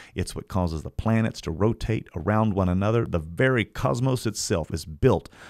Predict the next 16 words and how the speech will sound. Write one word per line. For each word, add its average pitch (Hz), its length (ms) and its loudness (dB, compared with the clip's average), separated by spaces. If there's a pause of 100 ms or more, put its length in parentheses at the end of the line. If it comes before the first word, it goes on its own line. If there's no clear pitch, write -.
upon 87 280 0
the 71 80 -4
foundation 90 600 2
of 80 80 -2
the 85 80 -6
apostles 85 480 -4
and 82 140 -4
prophets. - 540 -12 (580)
Praise 85 320 0
God. - 540 -12 (1120)
Heavenly 123 600 4 (720)
concepts 87 580 0
brought 80 300 -6
to - 120 -6
earth. - 360 -12 (320)
That's - 400 -2